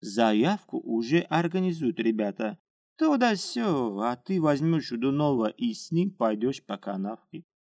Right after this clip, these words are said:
Помнишь, ведь канавка там есть? Не бойся, стрелять никто не будет, я сам прослежу.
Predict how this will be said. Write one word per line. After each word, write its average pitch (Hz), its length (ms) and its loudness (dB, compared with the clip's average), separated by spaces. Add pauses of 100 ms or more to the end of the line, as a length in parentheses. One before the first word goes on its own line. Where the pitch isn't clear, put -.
(140)
Помнишь, 208 380 0
ведь 104 180 -4
канавка 208 440 -2
там - 180 -10
есть? - 260 -20 (760)
Не 185 300 4
бойся, 156 600 2 (260)
стрелять 131 600 4
никто 165 380 0
не 196 120 2
будет, 180 400 -4
я 202 160 0
сам 269 240 -6
прослежу. - 540 -14